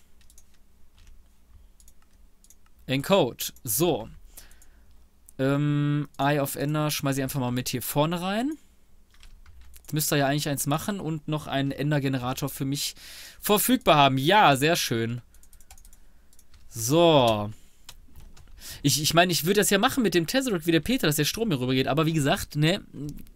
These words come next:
irgendwie... Und mein Tesseract ist weg. Also, wer auch immer den weggenommen hat, ich will mein Tesseract wieder, ey. Ne? Wär voll nice.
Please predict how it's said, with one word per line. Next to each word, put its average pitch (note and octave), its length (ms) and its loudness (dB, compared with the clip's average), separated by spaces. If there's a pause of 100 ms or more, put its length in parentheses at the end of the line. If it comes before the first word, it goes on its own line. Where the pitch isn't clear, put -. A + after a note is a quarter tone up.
(280)
irgendwie... G#3+ 540 -2 (880)
Und G3 140 4
mein A3 120 6
Tesseract A3+ 320 0
ist A3+ 140 0
weg. - 380 2
Also, C3+ 380 0 (1300)
wer E3 180 6
auch E3+ 60 4
immer F#3+ 140 4
den F#3 100 6
weggenommen F#3+ 420 6
hat, F3 80 8
ich F3 80 4
will G3 80 0
mein G#3+ 220 2
Tesseract F3+ 640 2
wieder, C#3 320 8
ey. B2 540 2 (600)
Ne? D#3 340 4 (260)
Wär D3 140 -4
voll D#3 240 0
nice. C#3 680 -6